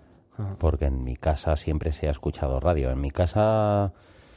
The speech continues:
Speaker 2: se ha comido, se ha desayunado, se ha cenado con la radio, jamás con la tele.
Speaker 1: Ya.
Speaker 2: Entonces,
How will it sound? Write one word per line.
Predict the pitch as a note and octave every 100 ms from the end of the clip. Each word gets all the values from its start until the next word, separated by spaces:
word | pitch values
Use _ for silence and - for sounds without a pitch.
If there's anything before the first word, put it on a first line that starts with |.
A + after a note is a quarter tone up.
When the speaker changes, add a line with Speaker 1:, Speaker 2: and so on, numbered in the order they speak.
| - -
Speaker 2:
se | - - F2 E2
ha | E2+ F2
comido, | - E2+ F#2 A2 B2 C#3 C3+
se | - F#2+
ha |
desayunado, | F2 F2+ F2 D#2+ E2+ A2+ A2+ A#2+
se | -
ha | E2
cenado | E2+ F#2 A2
con | - C#2
la | B1
radio, | C#2 A#1+ A#1+
jamás | - E2+ F2 -
con | C#2+
la | B1
tele. | A#1+ A1+ A1+ _ - _ _ _
Speaker 1:
Ya. | A2 - _ _ -
Speaker 2:
Entonces, | C2+ C#2+ B1+ - C#2+ C#2 C2+ B1 A#1+ A#1 A1 -